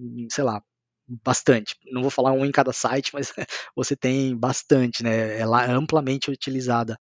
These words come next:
essa, essa tecnologia. E por quê? Porque é barato. Você acaba, é, economizando. E só de usar um poço C M T, um poço multinível desses,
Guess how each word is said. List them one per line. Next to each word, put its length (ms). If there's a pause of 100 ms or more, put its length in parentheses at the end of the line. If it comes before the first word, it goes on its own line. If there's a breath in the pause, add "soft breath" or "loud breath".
(120)
essa, 400
essa 220
tecnologia. 800 (500)
E 360
por 140
quê? 140
Porque 260
é 240 (360)
barato. 680 (340)
Você 240
acaba, 360 (120)
é, 280
economizando. 640 (240 loud breath)
E 220 (100)
só 180
de 140
usar 260
um 140
poço 340
C 140
M 180
T, 140
um 120
poço 300
multinível 880
desses, 460